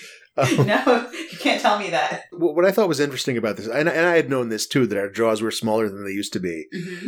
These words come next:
Speaker 1: Uh, but the thing that I thought was interesting that I had recently found out about this is that this isn't evolutionary.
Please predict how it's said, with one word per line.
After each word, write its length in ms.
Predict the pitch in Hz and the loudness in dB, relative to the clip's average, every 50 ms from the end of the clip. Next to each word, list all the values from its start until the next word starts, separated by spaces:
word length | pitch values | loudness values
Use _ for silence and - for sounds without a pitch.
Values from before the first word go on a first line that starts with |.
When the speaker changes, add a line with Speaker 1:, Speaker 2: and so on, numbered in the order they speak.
| 247 - - | -10 -8 -4
Speaker 1:
Uh, 160 | 135 123 113 104 | -2 -2 -2 0
but 240 | 107 127 120 - | 0 0 0 0
the 80 | - 123 | -2 -2
thing 220 | - - 202 208 | 0 0 2 2
that 140 | 170 147 131 | 2 2 2
I 60 | 131 | 0
thought 220 | 127 - 143 120 104 | 2 2 2 2 2
was 160 | 127 120 95 | 0 -2 -2
interesting 720 | 113 135 131 - 147 - - - 135 127 117 113 107 90 | -4 -4 -2 0 0 0 0 0 0 0 0 -2 -6 -6
that 100 | 92 107 | -4 -2
I 100 | 113 110 110 | 0 0 0
had 160 | 104 107 90 - _ _ _ | 0 -2 -2 -6 _ _ _
recently 400 | - 123 131 123 - 127 113 104 | -8 -6 -4 -4 -4 -4 -4 -6
found 300 | - - 117 107 107 107 | -4 -4 -4 -4 -2 -2
out 180 | 123 135 139 131 | 0 2 2 2
about 260 | 123 104 113 107 98 | 2 2 2 0 0
this 240 | - 104 101 - - | 0 0 -2 -2 -4
is 260 | - 110 104 90 92 | -4 -6 -8 -6 -2
that 240 | 104 110 104 95 - - _ _ _ _ _ _ - | 0 0 0 0 -2 -8 _ _ _ _ _ _ -6
this 140 | 117 - | 0 2
isn't 240 | 190 202 180 175 151 | 2 2 2 0 0
evolutionary. 880 | 139 127 120 120 143 156 - - 113 95 85 80 69 67 64 65 - | 0 0 2 2 4 2 2 2 0 -2 -4 -6 -6 -8 -8 -10 -12